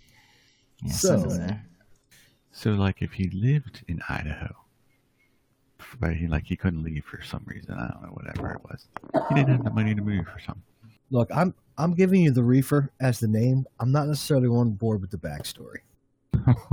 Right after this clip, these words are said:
Speaker 3: Right. I'll throw down with you again.
Speaker 2: <laughs>
Speaker 3: It's intellectual. Throw down. Let's do this.
Speaker 2: <laughs>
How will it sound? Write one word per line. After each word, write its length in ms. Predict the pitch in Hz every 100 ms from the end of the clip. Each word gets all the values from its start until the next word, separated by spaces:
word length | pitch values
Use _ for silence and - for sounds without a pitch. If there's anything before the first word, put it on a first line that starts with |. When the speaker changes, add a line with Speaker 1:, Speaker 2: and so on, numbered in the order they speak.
| - - - - - _ - _
Speaker 3:
Right. 340 | 143 120 131 - - - - 143 - - - - - - - - - -
I'll 180 | 185 160
throw 180 | 110
down 240 | 101 95 95
with 160 | 87
you 180 | 87 85
again. 380 | 82 87 85 85 - - - - -
Speaker 2:
<laughs> 0 |
Speaker 3:
It's 600 | 202 151 - 131 127 -
intellectual. 800 | 107 117 104 113 - - 104 98 -
Throw 200 | 247 247
down. 220 | 247 233
Let's 300 | 247 254 -
do 260 | - 339 349
this. 320 | 339 240 - -
Speaker 2:
<laughs> 200 | 180